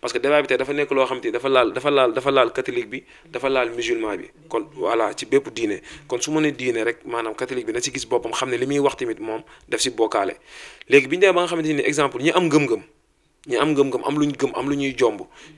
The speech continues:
ñoom ñoo ñoo yor réew mi tey. Léegi nag bi ñu demee ba nga xamante ni réew mi tey loolu ñoo ñu yor ko arrangé wu leen, dañuy def le tout pour xeex ko.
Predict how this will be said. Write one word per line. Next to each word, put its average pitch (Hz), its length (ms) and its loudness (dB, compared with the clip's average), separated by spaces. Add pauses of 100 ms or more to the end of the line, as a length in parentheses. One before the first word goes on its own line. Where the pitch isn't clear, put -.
(280)
ñoom 135 280 2
ñoo 156 140 6
ñoo 165 160 6
yor 143 240 6
réew 123 180 4
mi 113 100 -4
tey. 98 200 0 (1700)
Léegi 107 160 -2
nag 113 120 -2
bi 127 80 -8
ñu 139 40 -2
demee 151 120 4
ba 147 80 4
nga 151 80 -2
xamante 143 220 -4
ni 131 60 0
réew 135 200 2
mi 127 80 -2
tey 123 160 6
loolu 127 220 0
ñoo 143 140 6
ñu 147 100 4
yor 135 180 6
ko - 100 -4
arrangé 139 380 0
wu 117 100 0
leen, 110 120 -2
dañuy 120 180 -6
def 131 120 -4
le 120 100 0
tout 117 120 -6
pour 110 160 -8
xeex 110 260 -6
ko. - 160 -10